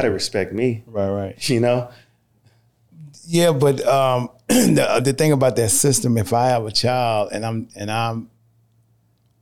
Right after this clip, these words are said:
Speaker 2: as long as I can teach my child like you, like you're doing, you don't have to be a part of society and the system.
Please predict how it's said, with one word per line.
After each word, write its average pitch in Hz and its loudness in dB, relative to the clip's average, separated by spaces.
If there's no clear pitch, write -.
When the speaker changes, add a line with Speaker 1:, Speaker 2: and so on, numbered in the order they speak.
Speaker 2:
as 113 -2
long 135 2
as 139 2
I 123 0
can 107 -6
teach 117 0
my 113 -2
child 107 0
like 98 -6
you, 104 -6
like 101 -6
you're 110 -2
doing, 92 -6
you 95 -12
don't 113 0
have 107 0
to 101 -8
be 104 -4
a 104 0
part 101 0
of 95 -4
society 92 -4
and 87 -14
the 82 -20
system. 87 -20